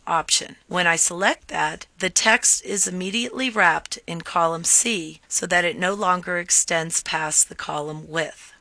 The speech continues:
Another nice feature of the ribbon is that there are contextually sensitive tabs that appear based on what functionality you are implementing within your spreadsheet.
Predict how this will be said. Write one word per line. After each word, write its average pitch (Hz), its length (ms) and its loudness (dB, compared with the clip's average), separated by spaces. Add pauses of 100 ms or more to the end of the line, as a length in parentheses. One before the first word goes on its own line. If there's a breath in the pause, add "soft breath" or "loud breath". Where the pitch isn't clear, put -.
(180)
Another 240 380 4
nice 196 320 6
feature 165 360 0
of 156 120 -2
the 151 80 -4
ribbon 160 380 -4
is - 260 0
that 180 300 0
there 208 200 4
are 180 200 0
contextually 233 840 0
sensitive 190 720 0
tabs 180 460 4
that 165 160 -4
appear 170 420 0
based 185 520 2
on 185 220 -2
what 175 180 -8
functionality 165 920 -2
you 165 180 -6
are 165 120 -4
implementing 160 840 -8
within 160 380 -10
your 160 100 -8
spreadsheet. - 640 0